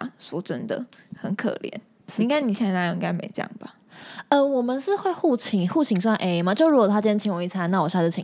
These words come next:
Speaker 2: 他。他如果送我一个礼物，
Speaker 1: 就是这样。
Speaker 2: 我就会送回去。
Speaker 1: 对啊，那这样就是有互-，互相对等的感觉啊。
Speaker 2: 对，对，可是如果说撇除互请的话，平常都是一人一半。再顶多就是他可能，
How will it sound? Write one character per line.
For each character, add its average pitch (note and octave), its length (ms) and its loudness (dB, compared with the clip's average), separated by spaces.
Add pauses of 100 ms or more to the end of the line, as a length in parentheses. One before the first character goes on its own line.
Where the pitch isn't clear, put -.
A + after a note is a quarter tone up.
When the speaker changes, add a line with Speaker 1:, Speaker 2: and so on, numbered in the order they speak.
Speaker 2:
他。 F3+ 140 -10 (460)
他 C#4 100 0
如 - 40 6
果 A3 80 6
送 B3+ 220 4
我 F3+ 100 4
一 E3+ 40 0
个 F3+ 60 -2
礼 E3 80 0
物， - 20 2
Speaker 1:
就 - 0 -
是 - 0 -
这 - 60 6
样。 F#3+ 80 6
Speaker 2:
我 E3+ 80 6
就 E3+ 120 4
会 F3 40 6
送 F3 220 2
回 D3 100 0
去。 - 220 -8
Speaker 1:
对 C#4 100 0
啊， B3+ 120 0
那 C#4 160 -2
这 C#4 100 0
样 B3 140 0
就 B3 120 0
是 A#3 220 -2
有 - 180 0
互-， A3+ 300 -2
互 A#3 220 -4
相 F#3+ 240 -2
对 G3+ 120 0
等 C4+ 100 6
的 A#3 60 4
感 G3+ 220 4
觉 G#3 40 -2
啊。 - 20 -4
Speaker 2:
对， A3 80 2
对， - 0 -
可 D4+ 120 4
是 D#4+ 60 4
如 D4 100 4
果 A3 140 6
说 A3+ 220 2
撇 G#3+ 260 0
除 G3 160 -2
互 B3 160 0
请 G3+ 160 -2
的 E3 80 -4
话， G3 140 -2
平 F#3 120 -2
常 E3+ 140 0
都 F3+ 80 0
是 F#3+ 100 -4
一 G3 100 0
人 D3+ 140 -2
一 B2 120 -12
半。 D3 120 -6 (720)
再 E4+ 180 2 (140)
顶 A3 220 4
多 D4+ 160 6
就 D4+ 100 6
是 C#4+ 60 6
他 B3+ 120 2
可 A#3+ 120 2
能， E3+ 160 2